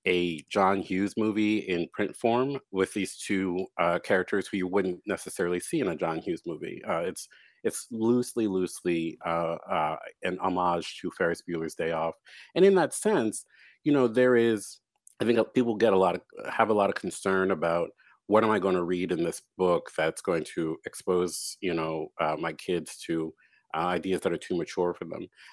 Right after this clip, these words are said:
And that's n-, just not a concern that is accurate for this book, you know, um,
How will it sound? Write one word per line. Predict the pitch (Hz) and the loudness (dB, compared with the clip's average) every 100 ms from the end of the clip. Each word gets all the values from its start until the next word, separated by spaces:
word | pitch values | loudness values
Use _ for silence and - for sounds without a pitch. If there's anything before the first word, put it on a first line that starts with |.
| - | -8
And | 110 110 101 95 - - - | 0 2 4 2 -2 -10 2
that's | 113 127 123 | 4 4 0
n-, | - | -2
just | 120 | 0
not | 131 110 | 2 0
a | |
concern | 117 98 139 117 | 0 0 0 2
that | 95 87 - - | 2 0 -2 -4
is | 87 - - _ 98 | -4 -4 -18 _ -2
accurate | 117 - 78 | -2 0 -2
for | - 90 | -2 -4
this | 90 | -2
book, | - - - | -4 -4 -6
you | - 92 | -2 0
know, | 87 87 95 | 0 -2 0
um, | 95 90 87 | 2 2 0